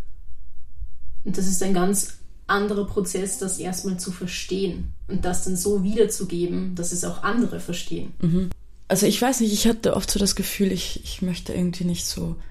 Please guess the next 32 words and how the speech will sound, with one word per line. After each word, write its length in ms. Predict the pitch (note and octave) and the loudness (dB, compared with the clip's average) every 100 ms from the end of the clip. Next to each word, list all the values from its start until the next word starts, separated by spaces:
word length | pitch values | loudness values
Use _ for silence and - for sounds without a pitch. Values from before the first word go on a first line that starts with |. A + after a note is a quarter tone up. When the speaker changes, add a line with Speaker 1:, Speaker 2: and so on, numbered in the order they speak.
| - - - - | -10 -10 -12 -4
Speaker 2:
man 200 | - F3+ | 2 4
hat 160 | F3 F3 | 6 4
zu 260 | - G3 F3 | 2 2 4
wenig 480 | F#3 F#3 F3 - - - - - - - - - - | 2 0 -2 -6 -12 -14 -12 -14 -14 -16 -18 -20 -4
Eingriffmöglichkeiten 1200 | E3+ F3 G3 A3+ A3 - A3 A3 A3 A3+ A3 A#3 | -2 0 0 -2 -2 -2 -2 -2 -4 -4 -4 -4
auf 160 | A3 - - | -6 -8 -8
das, 260 | F#3+ F#3 - | -4 -4 -6
was 120 | F3 | -8
passiert. 600 | - F3+ - F#3 F3+ - - - - - | -8 -6 -6 -6 -8 -12 -16 -20 -20 -2
Man 160 | F3+ | 0
muss 200 | F#3 F3+ | 2 0
immer 380 | - G#3+ G#3 F#3+ F3+ - - - | 2 6 6 4 -2 -8 -10 -6
was 160 | G3+ F#3+ | -2 2
machen, 280 | G#3 - F#3+ | 2 2 0
was 120 | F3 | 0
es 140 | F#3 | -2
schon 180 | - F3 | 0 0
gibt, 300 | E3 G3 G3+ | 0 -2 2
weißt 220 | D#3 E3+ | 2 2
du, 40 | F3+ | 0
was 120 | F3 | -4
ich 100 | G3 | 0
meine? 260 | G#3+ G#3+ A3 | 2 2 0
So, 320 | - G3 F3+ F3+ - - | 0 0 0 -4 -12 -10
Speaker 1:
Mhm. 180 | G#3 G#3+ | -4 0
Speaker 2:
du 100 | G#3 | 2
hast 240 | G3+ G3+ | 4 4
nicht 280 | G#3+ - - | 4 2 0
zu 180 | - C#4+ | 0 2
viel 200 | C#4 C4 | 6 4
Spielraum, 880 | A3 - B3 C4+ C4 A#3 A3 A3 A3 - - | 4 2 4 4 4 4 6 4 4 -4 -4
etwas 640 | G3 - F#3+ - - - | -4 0 0 0 0 -6